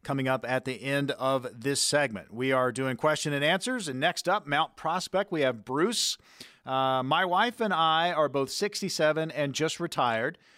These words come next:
thinking of leaving some money to, in our Fidelity two thousand fifteen and twenty twenty funds.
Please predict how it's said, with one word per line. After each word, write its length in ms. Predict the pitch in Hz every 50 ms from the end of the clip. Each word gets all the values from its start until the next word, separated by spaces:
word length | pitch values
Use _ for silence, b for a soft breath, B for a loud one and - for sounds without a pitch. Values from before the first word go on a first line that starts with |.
| b b b
thinking 320 | - 175 202 202 226 214
of 160 | 196 165 135 131
leaving 480 | 135 156 185 220 214 190 185 190 190
some 260 | 170 - 175 160 151
money 320 | 165 196 196 165 156 156 165
to, 320 | - - 156 151 151 139 b b b b b b b
in 380 | - 139 139 143 113 175 220 226
our 160 | 202 170 151
Fidelity 540 | - - 156 147 147 139 135 135 127 127 123
two 140 | 113 143 135
thousand 380 | - 135 127 127 120 113 113
fifteen 420 | - 131 120 - - 135 135 135 135
and 460 | - 147 170 175 160 147 147 143 -
twenty 300 | - - 156 147 139 139
twenty 320 | - - - 214 214 185 147
funds. 500 | - - 131 110 92 82 67 - -